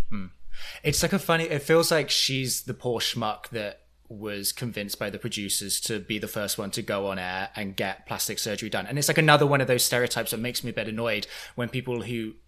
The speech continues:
don't watch Housewives but think they know what it is, they're like, "Oh, it's just all these drunk women with fillers and big boobs and they're always fighting." I'm like, "No, it's so much more. There's so much more going on there."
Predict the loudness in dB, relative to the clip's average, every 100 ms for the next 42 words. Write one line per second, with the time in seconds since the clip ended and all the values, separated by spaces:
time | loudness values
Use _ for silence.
0 | -2 0 0 -4 -2 0 0 -2 -4 -4
1 | -6 -4 -4 -2 -2 -2 -2 -4 -2 -2
2 | -2 -6 -8 -8 0 2 2 6 8 10
3 | 8 2 4 2 4 2 2 4 4 4
4 | 2 2 4 2 2 -4 -2 -2 -2 -6
5 | 4 6 8 8 8 4 4 4 4 2
6 | 2 2 0 0 0 2 4 4 4 2
7 | 0 0 2 0 2 4 6 8 6 4
8 | 0 0 -2 -6 _ 0 2 4 2 2
9 | 2 2 2 0 2 2 2 -2 -6 -8